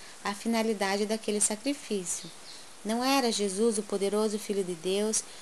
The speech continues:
que consolara os tristes, ressuscitara mortos, sarara enfermos de doenças incuráveis? Por que não conjurar a traição de Judas com as suas forças sobrenaturais?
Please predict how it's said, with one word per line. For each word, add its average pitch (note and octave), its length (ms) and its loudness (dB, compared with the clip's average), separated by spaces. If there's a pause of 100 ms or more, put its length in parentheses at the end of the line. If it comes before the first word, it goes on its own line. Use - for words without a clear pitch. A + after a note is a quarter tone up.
(140)
que - 100 -14
consolara G#3 600 2
os - 140 2
tristes, G#3+ 600 0
ressuscitara G#3 800 0
mortos, G3 600 -2 (280)
sarara G#3+ 460 4
enfermos G#3+ 420 2
de G3+ 120 2
doenças G3+ 400 0
incuráveis? G3+ 840 0 (600)
Por G#3+ 120 2
que C#4+ 160 4
não D4+ 160 8
conjurar A3+ 540 4
a A3 80 4
traição G#3+ 440 2
de F#3 180 -4
Judas A3 360 2
com - 120 -2
as G#3 120 2
suas G3+ 220 0
forças G#3+ 320 0
sobrenaturais? F#3+ 1040 -2